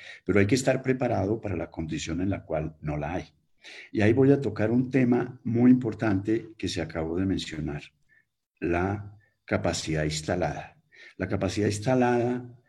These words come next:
no es una medida suficiente para decir que hay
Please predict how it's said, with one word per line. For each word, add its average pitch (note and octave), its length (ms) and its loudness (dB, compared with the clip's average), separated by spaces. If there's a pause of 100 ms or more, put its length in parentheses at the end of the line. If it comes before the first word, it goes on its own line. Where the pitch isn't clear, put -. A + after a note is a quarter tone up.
(240)
no B2 640 6
es A2+ 340 -4
una A2+ 200 0
medida G2 400 0
suficiente D3+ 800 0
para G#2 260 -2
decir G#2 420 -2
que A2 200 -2
hay D3 300 -2